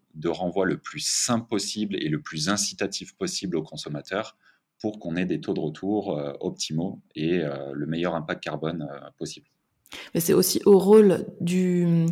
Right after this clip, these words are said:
Speaker 2: fabricant d'inciter au retour, parce que du coup, eux-mêmes,
Speaker 1: Bien
Speaker 2: ils
Speaker 1: sûr.
Speaker 2: s'inscrivent dans cette démarche-là, parce que c'est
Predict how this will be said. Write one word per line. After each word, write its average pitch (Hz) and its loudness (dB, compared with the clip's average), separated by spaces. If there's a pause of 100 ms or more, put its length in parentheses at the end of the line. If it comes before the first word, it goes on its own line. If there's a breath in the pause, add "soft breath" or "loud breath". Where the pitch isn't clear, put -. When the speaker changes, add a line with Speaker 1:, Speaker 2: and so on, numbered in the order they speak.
(120)
Speaker 2:
fabricant 180 6 (400 loud breath)
d'inciter 190 6 (100)
au 180 8
retour, - 4
parce - -6
que 185 4
du 170 0
coup, - 0
eux-mêmes, 220 10
Speaker 1:
Bien 247 12
Speaker 2:
ils - 8
Speaker 1:
sûr. 185 4
Speaker 2:
s'inscrivent - 2
dans 196 6
cette 175 6
démarche-là, 175 6
parce 220 -2
que 175 0
c'est 170 0